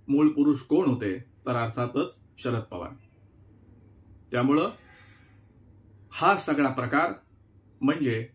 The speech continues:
चोराच्या उलट्या बोंबा, राष्ट्रवादीच्या उलट्या बोंबा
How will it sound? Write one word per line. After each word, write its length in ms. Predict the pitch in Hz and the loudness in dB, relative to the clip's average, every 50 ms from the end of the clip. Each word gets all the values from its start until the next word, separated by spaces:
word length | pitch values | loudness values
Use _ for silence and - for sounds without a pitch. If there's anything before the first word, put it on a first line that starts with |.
| _ - _ _ _ _ - _ - - | _ -20 _ _ _ _ -20 _ -2 2
चोराच्या 580 | 143 139 139 151 160 151 156 - 160 165 175 175 - 143 | 4 4 4 4 2 0 0 0 0 0 0 0 0 0
उलट्या 320 | 131 127 123 135 131 127 | 0 0 0 0 -2 0
बोंबा, 360 | 123 127 139 - 143 113 107 98 - - - _ _ _ _ - - - - - _ _ - - - - - - | 0 0 -2 0 -2 -4 -4 -6 -8 -12 -20 _ _ _ _ -20 -20 -20 -20 -20 _ _ -20 -20 -20 -18 -6 0
राष्ट्रवादीच्या 760 | 131 143 151 147 - - 220 214 202 196 214 208 - 196 165 | 4 4 4 4 2 -2 0 2 2 2 0 -2 -2 0 2
उलट्या 280 | 151 143 123 117 127 | 4 4 4 2 0
बोंबा 360 | 120 127 143 135 - 107 98 | 0 0 -2 -2 -4 -8 -8